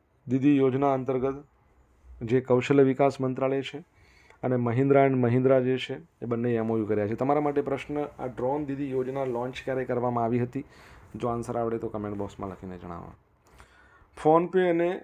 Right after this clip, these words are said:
લંકા પે સાથે ભાગીદારીમાં શ્રીલંકામાં યુ પી આઈ લોન્ચ કર્યું છે. PhonePe શું કર્યું? લંકા પે સાથે ભાગીદારી કરી. તો શ્રીલંકામાં યુ પી આઈ ચૂકવણીઓ કરવા માટે લંકા પે સાથે દળોમાં જોડાયું છે. આ સહયોગ PhonePe વપરાશકર્તા છે,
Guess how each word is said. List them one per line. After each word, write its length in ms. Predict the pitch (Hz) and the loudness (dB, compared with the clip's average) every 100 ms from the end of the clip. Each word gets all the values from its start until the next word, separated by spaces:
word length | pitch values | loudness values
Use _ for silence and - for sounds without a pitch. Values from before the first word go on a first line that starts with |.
| _ _ - | _ _ -6
લંકા 480 | 131 143 143 170 160 | -2 -2 2 2 4
પે 220 | 151 151 | 4 2
સાથે 300 | 143 135 143 | 2 0 0
ભાગીદારીમાં 640 | 120 120 131 131 135 135 | 0 -2 -2 0 0 -4
શ્રીલંકામાં 560 | 131 131 135 131 131 127 | -6 -6 -6 -4 -4 -4
યુ 120 | 117 | -4
પી 140 | 120 | -2
આઈ 60 | 123 | -2
લોન્ચ 300 | 110 110 110 | 0 -4 -6
કર્યું 260 | 110 101 98 | -8 -8 -8
છે. 140 | 101 | -12
PhonePe 440 | 98 127 131 139 | -8 -6 -2 -2
શું 180 | 135 151 | -2 -2
કર્યું? 240 | 147 151 131 | -2 -2 -2
લંકા 260 | 120 123 | -4 -4
પે 140 | 127 127 | -4 -4
સાથે 200 | 120 123 | -4 -4
ભાગીદારી 480 | 117 117 107 98 | -4 -4 -6 -8
કરી. 220 | 101 98 98 _ _ - - - - - - _ 170 | -8 -10 -12 _ _ -20 -20 -20 -20 -20 -20 _ 4
તો 400 | 170 165 175 - | 6 6 4 0
શ્રીલંકામાં 480 | 156 165 170 170 170 | 2 4 4 4 4
યુ 140 | 147 | 2
પી 160 | 143 160 | 2 2
આઈ 60 | 156 | 2
ચૂકવણીઓ 360 | 143 151 151 | -2 0 0
કરવા 200 | 139 139 | 2 0
માટે 380 | 139 135 135 135 | 0 -2 0 0
લંકા 420 | 127 123 127 143 | 0 -2 0 -2
પે 140 | 143 135 | 0 -2
સાથે 440 | 127 123 131 - - | -2 -2 -4 -4 -8
દળોમાં 320 | 117 117 120 | -4 -2 -2
જોડાયું 360 | 110 110 117 117 | -4 -2 -2 -4
છે. 140 | - | -8
આ 160 | 127 127 | -4 -6
સહયોગ 460 | 123 123 123 117 117 123 | -4 -4 -4 -4 -8 -6
PhonePe 280 | 127 127 | -6 -2
વપરાશકર્તા 640 | 127 117 123 117 117 110 117 | -2 0 -4 -6 -10 -6 -6
છે, 240 | - 117 | -6 -10